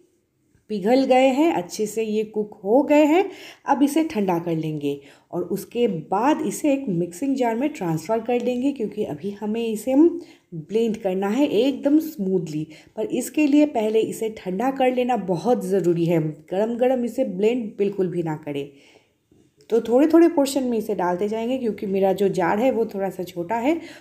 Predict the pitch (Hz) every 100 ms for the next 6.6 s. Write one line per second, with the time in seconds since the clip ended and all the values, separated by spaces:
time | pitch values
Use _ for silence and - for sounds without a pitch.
0 | _ 311 240 226 302 349 - 202 240 247
1 | 285 254 226 202 196 294 339 381 - -
2 | _ _ 196 196 196 226 214 202 185 202
3 | 214 226 240 285 254 208 - 214 247 -
4 | 269 214 196 190 185 196 190 233 359 370
5 | 185 170 170 180 202 220 311 370 - -
6 | _ 170 254 269 269 -